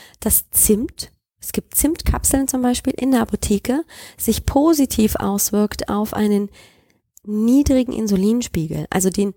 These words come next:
zu reduzieren, dabei f-, hilft und genauso aber auch den Blutdruck senken kann und die Cholesterinwerte auch reduzieren kann.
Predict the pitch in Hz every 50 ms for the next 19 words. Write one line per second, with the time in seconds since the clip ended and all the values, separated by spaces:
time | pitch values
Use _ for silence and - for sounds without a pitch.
0 | _ _ - - - 190 180 190 190 190 185 185 - - - - 247 196 160 160
1 | 160 - - - - - - - 185 175 180 170 165 165 165 - - - _ -
2 | 180 165 202 202 240 - - - - - - - - - - - - 247 254 214
3 | 226 214 208 196 233 285 302 294 277 - 233 226 - - 226 226 - - 220 214
4 | 190 240 285 - - - 214 - - - 202 202 - - 190 185 - - 185 196
5 | 247 320 - - - - - _ - 233 226 247 - - - 240 240 233 - -
6 | 247 233 254 294 294 247 190 185 165 165 - - 170 - - - - - - -
7 | 190 202 202 180 - - - _ _ - - 180 170 - 151 - - - 156 147
8 | 160 170 - - - -